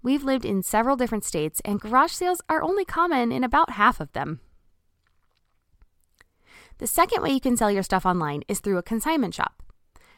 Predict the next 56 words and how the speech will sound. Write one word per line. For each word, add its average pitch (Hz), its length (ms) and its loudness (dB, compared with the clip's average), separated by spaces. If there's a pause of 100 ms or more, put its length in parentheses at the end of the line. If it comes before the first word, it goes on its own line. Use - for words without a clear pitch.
The 208 100 -6
benefit 302 400 4
of 180 80 0
a 180 60 -2
consignment 165 480 -4
shop 139 320 -6
is 185 140 -6
that 185 120 -4
you 190 100 -6
can 185 280 -4
unload 220 560 2
a 165 200 -6
lot 185 360 4
of 220 100 -4
your 214 140 0
items 170 260 0
at - 100 -6
once. - 440 -8 (480)
The 160 80 -8
downsides 180 640 2
can 170 160 -4
be 147 360 -6
that - 120 -4
not 180 440 0
all 311 240 -4
of 285 80 -2
your 240 140 -2
items 170 400 -2
will 214 220 2
be 196 120 -2
accepted 170 400 -4
by 160 120 -4
the 156 80 -8
shop. - 340 4 (480)
You 185 140 -6
share 185 180 -2
your 165 120 -4
profits 320 440 2
with 330 80 -10
the 320 80 -4
shop, 277 380 4 (340)
and 339 300 2
you 269 140 0
have 233 160 4
to 240 60 -4
collect 180 400 -2
any 269 240 2
items 202 340 0
that 180 120 -4
do 165 120 -6
not 185 220 2
sell 165 220 -2
by 165 140 0
a 165 80 -2
specific - 480 -8
date. - 320 -10